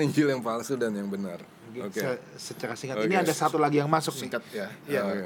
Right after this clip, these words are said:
Speaker 3: kalau menurut saya Injil yang benar adalah Injil yang harusnya membawa kita kepada Kristus menjadi Tuhan dan Raja yang berdaulat atas hidup kita.
Speaker 2: Yes.
Speaker 3: Jadi
Speaker 1: Oke.
Speaker 3: bukan,
Speaker 2: Itu singkat,
Speaker 3: eh, bukan
Speaker 2: padat, jelas.
Speaker 3: keinginan dan kebutuhan kita yang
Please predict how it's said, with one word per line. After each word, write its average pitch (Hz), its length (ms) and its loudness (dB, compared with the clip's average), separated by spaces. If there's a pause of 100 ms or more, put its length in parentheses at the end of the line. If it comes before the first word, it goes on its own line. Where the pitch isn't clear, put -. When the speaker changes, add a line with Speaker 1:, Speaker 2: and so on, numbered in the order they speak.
Speaker 3:
kalau 110 160 0
menurut 117 160 -4
saya 139 160 0
Injil 113 320 -2
yang 107 160 -2
benar 98 260 -4
adalah 117 240 -4
Injil 165 380 -4
yang 104 160 -6
harusnya 185 340 -8
membawa 98 380 -4
kita - 340 -6 (480)
kepada 101 380 -6
Kristus - 680 -6
menjadi 101 380 -6
Tuhan 123 320 -8
dan 95 160 -8
Raja 95 320 -6
yang 95 160 -6
berdaulat 92 420 -10
atas - 240 -14
hidup 92 160 -12
kita. - 300 -16 (180)
Speaker 2:
Yes. - 380 -16 (160)
Speaker 3:
Jadi 196 180 -6
Speaker 1:
Oke. - 80 -4
Speaker 3:
bukan, 135 360 0 (180)
Speaker 2:
Itu 123 180 -10
singkat, 113 240 -10
Speaker 3:
eh, 113 140 2
bukan 110 160 -4 (100)
Speaker 2:
padat, 113 80 -2
jelas. 117 140 -2
Speaker 3:
keinginan 123 500 2
dan 107 200 -2 (500)
kebutuhan 101 560 -6
kita 147 240 -6
yang 98 240 -2